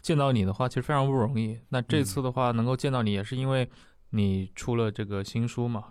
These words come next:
Speaker 2: 嗯。
Speaker 1: 然后把它带到了上海来。但其实这本书的话，我知道它跟你上一本还是有非常深厚的一个关系的。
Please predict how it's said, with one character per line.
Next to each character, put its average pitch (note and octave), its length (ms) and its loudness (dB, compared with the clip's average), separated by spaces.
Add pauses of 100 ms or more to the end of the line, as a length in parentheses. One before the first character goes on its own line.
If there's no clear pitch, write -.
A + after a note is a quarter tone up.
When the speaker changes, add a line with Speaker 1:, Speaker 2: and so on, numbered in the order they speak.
Speaker 2:
嗯。 A2+ 80 -2
Speaker 1:
然 G2+ 160 0
后 G#2 500 -2
把 F#2+ 160 -6
它 A2 240 -4
带 A2+ 180 -2
到 G#2 140 0
了 G#2 240 -6
上 A#2+ 220 -2
海 G#2+ 220 -8
来。 F2+ 280 -12
但 C#3 100 -4
其 - 100 -4
实 E3+ 120 4
这 F#3 100 2
本 A#2+ 140 2
书 C3+ 140 0
的 C3 80 -2
话， B2+ 120 2
我 A2 80 4
知 G#2+ 120 -2
道 C#3+ 120 2
它 D3 140 0
跟 D#3+ 180 0
你 C#3+ 80 0
上 D3 220 2
一 C3 60 0
本 G2+ 160 -2
还 A2 100 -4
是 B2+ 140 -2
有 G2 80 0
非 C#3+ 120 0
常 A#2 160 0
深 C#3 200 0
厚 C3+ 120 -4
的 G#2+ 80 -2
一 G#2 60 -4
个 G#2+ 220 0 (220)
关 C#3+ 180 2
系 C#3 160 -4
的。 F2 120 -8